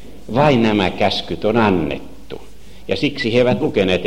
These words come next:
enää sapattina kymmentä käskyä, siitä on ollut puhetta. Eh, ne ovat liiton sanat. Ja se on vahinko, sillä kyllä näitä, tää käskyjä täytyy korostaa.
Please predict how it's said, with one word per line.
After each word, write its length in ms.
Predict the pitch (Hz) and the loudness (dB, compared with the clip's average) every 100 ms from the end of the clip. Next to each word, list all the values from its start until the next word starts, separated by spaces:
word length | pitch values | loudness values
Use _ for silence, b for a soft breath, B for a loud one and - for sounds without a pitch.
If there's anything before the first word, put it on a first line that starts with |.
| - | -2
enää 540 | 101 90 80 80 80 - | -2 -2 -2 -2 -4 -4
sapattina 640 | - 95 80 - 85 80 | -2 0 -2 -4 -6 -4
kymmentä 400 | 110 90 73 - | -2 0 0 -4
käskyä, 460 | - - - 69 | -4 -6 -6 -6
siitä 240 | - 90 87 | -4 -2 -2
on 60 | |
ollut 180 | 85 87 | -4 -2
puhetta. 420 | 147 98 - - 76 - - b b b b b b b b b - | 0 0 -2 -10 -14 -14 -14 b b b b b b b b b -8
Eh, 300 | 90 85 85 - - - - - - 123 | -4 -2 -4 -8 -12 -14 -12 -12 -10 -2
ne 80 | |
ovat 200 | 123 131 | 2 2
liiton 420 | 143 117 92 87 82 | 2 2 2 0 0
sanat. 500 | 85 76 - - - - - - - - - - | -2 -2 -4 -10 -12 -14 -16 -16 -16 -16 -12 -4
Ja 100 | 101 | 2
se 120 | 147 | 4
on 100 | 131 | 4
vahinko, 480 | 160 139 98 90 87 | 4 4 4 2 0
sillä 360 | 95 92 92 - B B B B - - - | 2 2 2 0 B B B B -16 -12 0
kyllä 240 | 139 113 | 2 4
näitä, 320 | 131 139 117 | 4 2 0
tää 200 | - 120 | 0 0
käskyjä 480 | 120 143 - 104 87 | 2 0 0 0 0
täytyy 380 | 110 101 92 87 | 2 0 0 0
korostaa. 680 | - 147 92 - - - | 2 2 2 -4 -8 -12